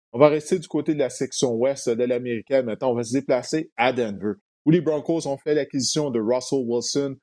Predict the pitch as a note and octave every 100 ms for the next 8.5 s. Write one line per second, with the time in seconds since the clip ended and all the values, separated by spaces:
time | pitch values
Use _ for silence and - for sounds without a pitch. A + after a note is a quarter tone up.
0 | _ _ G#2+ A2 - D3+ C3 B2+ A#2 A#2+
1 | A#2 - C3+ B2 B2+ B2 D3+ E3 - _
2 | - B2+ D#3+ C3+ - C4+ G3+ D3+ D#3+ C#3+
3 | C3+ F#3+ F3 A#2+ - E3+ C#3+ D#3+ F3+ B2+
4 | A2 C3+ C3 E3 F#3+ C3 - _ _ A2+
5 | A#2 G#3 G3+ C3+ A#2 B2 A#2 D3 C3 A#2
6 | A2 - D#3+ - G#2+ - A2+ G3+ G3+ -
7 | G3 C#3 G#2+ A2 C#3+ C#3 B2 C#3 B2 B2+
8 | B2+ A2+ C#3+ D#3